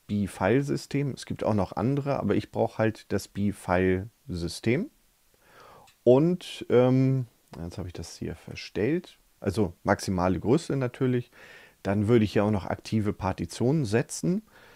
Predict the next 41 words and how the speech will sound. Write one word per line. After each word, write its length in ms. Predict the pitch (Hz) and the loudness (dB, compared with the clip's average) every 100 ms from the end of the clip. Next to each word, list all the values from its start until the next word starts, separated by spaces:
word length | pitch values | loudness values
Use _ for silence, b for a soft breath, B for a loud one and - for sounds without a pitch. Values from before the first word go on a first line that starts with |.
| b b b _ | b b b _
Ob 160 | - - | -2 0
das 200 | 113 107 | 0 0
jetzt 240 | 113 - 107 | -2 -4 -2
dieses 220 | 104 - | -2 -2
Bootflag 600 | - 127 160 - 135 - | -4 -4 -2 -2 -2 0
ist 200 | 123 - | -2 0
oder 300 | 98 110 107 | 2 4 4
so, 300 | 107 117 110 - | 4 0 -2 -4
keine 240 | 107 98 | -2 0
Ahnung. 240 | 107 127 | 0 2
Also 100 | 95 | 4
ich 140 | 110 110 | 4 4
finde, 240 | - 113 | 2 0
das 100 | 101 | 0
ist 180 | 87 - | -6 -4
eine 120 | 117 | -2
sympathische 600 | 101 92 85 101 101 - | 0 -2 -2 -4 -4 -6
Option, 340 | 87 - 104 95 | -8 -6 -4 -4
darum 220 | 87 92 | -2 -4
nehme 220 | 95 101 | 0 0
ich 80 | 90 | -2
die 100 | 82 | -6
einfach 220 | 90 80 | -8 -8
mal 160 | 80 82 | -8 -4
mit. 380 | 85 - - - B B B B B B | -4 -4 -8 -18 B B B B B B
Dann 140 | 92 | -6
sage 160 | 95 101 | 0 0
ich 80 | 82 | 2
hier 240 | 95 82 - | -2 -2 -6
anlegen, 880 | - 101 98 92 101 120 160 202 269 - | -4 0 0 2 0 0 0 -2 -6 -10
nochmal 380 | 90 107 - 143 | 2 2 4 2
bestätigen, 540 | 131 123 123 117 110 101 | 0 -2 -2 2 2 0
dass 140 | 95 | -2
die 120 | - | -4
Änderungen 420 | 82 110 101 104 | 0 0 0 0
auch 180 | 82 80 | -2 -6
wirklich 300 | 85 - - | -8 -8 -10
verloren 400 | - 90 139 165 | -4 2 2 2
gehen. 200 | 131 120 | 0 -2
Ja, 260 | 90 90 101 | -2 -2 -2
genau, 440 | 90 87 95 - | -4 -2 -2 -4